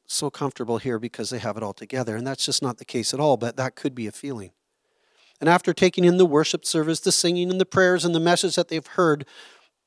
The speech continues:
would they choose to come back again? And what might be the factors as to whether they would choose to come back <laughs> again or to choose to never come back again?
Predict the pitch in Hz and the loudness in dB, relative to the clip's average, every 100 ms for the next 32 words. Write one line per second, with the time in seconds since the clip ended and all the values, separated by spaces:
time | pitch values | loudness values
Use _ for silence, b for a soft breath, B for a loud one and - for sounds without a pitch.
0 | _ _ _ _ _ _ _ _ 143 127 | _ _ _ _ _ _ _ _ -6 -6
1 | 117 - 139 185 - - - 151 117 110 | -6 -6 -6 -8 -14 -16 -10 -6 -6 -6
2 | 135 113 196 269 _ _ _ _ _ _ | -10 -14 -14 -16 _ _ _ _ _ _
3 | _ _ _ _ _ _ _ - 175 170 | _ _ _ _ _ _ _ 0 2 4
4 | 220 - 175 202 208 151 185 156 - 165 | 2 2 2 2 0 -4 -4 -4 2 2
5 | 170 - 143 135 - 156 156 - 156 156 | 2 -2 -2 -2 -4 -2 -2 -4 -2 -2
6 | 151 160 147 b b b - 175 202 262 | 0 -2 -4 b b b -2 0 0 -2
7 | - - 131 - - 151 139 127 - 143 | -2 -4 -6 -8 -6 -4 -2 -4 -6 -8
8 | 127 156 156 175 175 170 - 196 - 196 | -4 -4 -2 -2 -2 -6 -6 -6 0 2
9 | 185 185 185 147 123 107 - 110 113 87 | 2 0 0 -2 0 -4 -6 -12 -12 -14